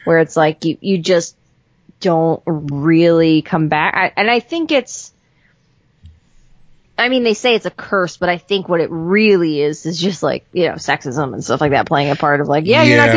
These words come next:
Speaker 1: getting roles anymore because you're too old. I mean, that's changing. It's getting way better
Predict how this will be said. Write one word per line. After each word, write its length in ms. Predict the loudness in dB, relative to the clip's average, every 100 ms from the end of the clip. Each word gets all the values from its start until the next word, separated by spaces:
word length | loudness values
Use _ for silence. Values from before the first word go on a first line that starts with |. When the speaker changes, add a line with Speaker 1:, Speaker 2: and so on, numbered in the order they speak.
| 2
Speaker 1:
getting 120 | 2
roles 220 | -2 0
anymore 440 | 0 0 2 0 0
because 340 | -2 -4 -4
you're 100 | -6
too 300 | -6 -4 0
old. 520 | 2 4 2 0 -4 -4
I 120 | 0
mean, 140 | 2 2
that's 220 | 0 -2
changing. 540 | -6 -4 -2 -4 -6 -10
It's 100 | -4
getting 380 | -4 -4 -8 -2
way 140 | 0
better 380 | 0 0 0